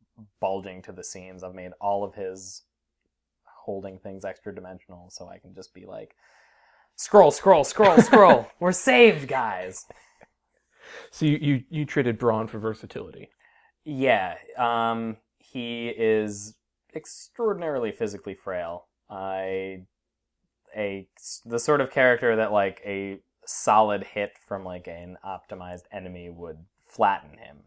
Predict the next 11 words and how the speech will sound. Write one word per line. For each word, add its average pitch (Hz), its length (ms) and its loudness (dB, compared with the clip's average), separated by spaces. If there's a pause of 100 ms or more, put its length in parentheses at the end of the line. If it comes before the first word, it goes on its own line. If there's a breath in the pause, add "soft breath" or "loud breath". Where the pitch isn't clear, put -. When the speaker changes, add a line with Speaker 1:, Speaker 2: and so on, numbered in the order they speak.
(280)
Speaker 2:
Mm-hmm. 127 200 -8
Speaker 1:
quite 95 260 -4
literally. 78 600 -20 (200)
It 95 180 -16
has 90 640 -10 (580)
come 101 160 -10
very 87 240 -14
close 85 260 -16
to 90 80 -20
happening 87 420 -20
before. 90 440 -18